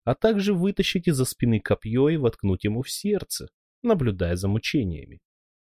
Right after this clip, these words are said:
«Что ты нашел во мне?» Решила сменить тему. С самооценкой у меня полный порядок,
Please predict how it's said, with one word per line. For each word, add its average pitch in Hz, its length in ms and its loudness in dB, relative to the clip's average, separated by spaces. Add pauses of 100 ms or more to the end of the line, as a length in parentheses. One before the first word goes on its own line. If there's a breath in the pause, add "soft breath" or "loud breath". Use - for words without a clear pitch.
(120)
«Что - 240 -6
ты 277 120 0
нашел 135 420 0
во 85 100 -6
мне?» 78 220 -10 (320)
Решила 101 380 0
сменить 117 380 -2
тему. - 360 -6 (680)
С - 120 -8
самооценкой 156 760 2
у - 20 2
меня 170 200 2
полный 104 400 4
порядок, 156 720 -2